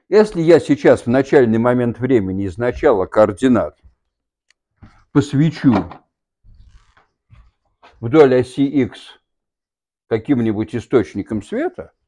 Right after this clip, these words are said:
то соответствующая мировая линия пойдет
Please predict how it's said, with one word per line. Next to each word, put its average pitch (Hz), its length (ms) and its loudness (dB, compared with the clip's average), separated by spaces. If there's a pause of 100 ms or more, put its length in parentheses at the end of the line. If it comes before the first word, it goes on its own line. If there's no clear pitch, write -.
(1400)
то 151 140 2
соответствующая 147 1120 0
мировая 131 640 4
линия 156 600 -2 (880)
пойдет 113 580 4